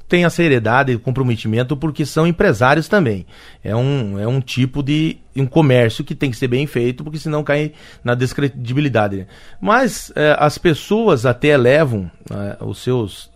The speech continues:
os, ah, como que eu diria, os colaboradores que fazem a pesquisa em campo mesmo, às vezes ela leva, assim, um pouco eh, displicente.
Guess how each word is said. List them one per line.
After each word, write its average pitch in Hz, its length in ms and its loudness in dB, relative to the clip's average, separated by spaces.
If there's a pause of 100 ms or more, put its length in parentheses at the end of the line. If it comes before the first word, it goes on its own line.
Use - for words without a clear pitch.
(140)
os, - 480 -14
ah, - 340 -12
como 127 140 -8
que 117 60 -2
eu 117 40 -8
diria, 113 300 -2 (240)
os 117 80 -8
colaboradores 143 880 4
que 123 100 -4
fazem 135 320 2
a 113 60 0
pesquisa 113 380 -6
em 107 40 -4
campo 107 300 -2
mesmo, 123 340 0 (320)
às 185 220 2
vezes 214 360 4
ela 240 200 2
leva, 240 380 0
assim, 214 240 0
um 208 80 2
pouco 202 600 2 (420)
eh, 156 500 0 (120)
displicente. 180 1200 2